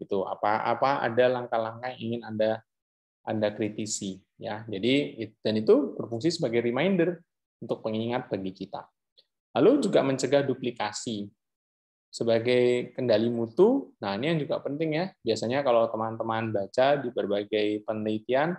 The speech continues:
selalu ada dua magic words ya. Dua magic words-nya adalah kendali mutu dan kendali biaya. Artinya apa? Kendali mutu itu memastikan bahwa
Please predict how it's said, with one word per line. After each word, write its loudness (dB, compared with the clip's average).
selalu 0
ada 2
dua 0
magic -2
words 0
ya. -6
Dua 2
magic -2
words-nya 0
adalah 2
kendali 2
mutu 0
dan 2
kendali -2
biaya. 0
Artinya 2
apa? 0
Kendali 0
mutu -4
itu 0
memastikan -2
bahwa 4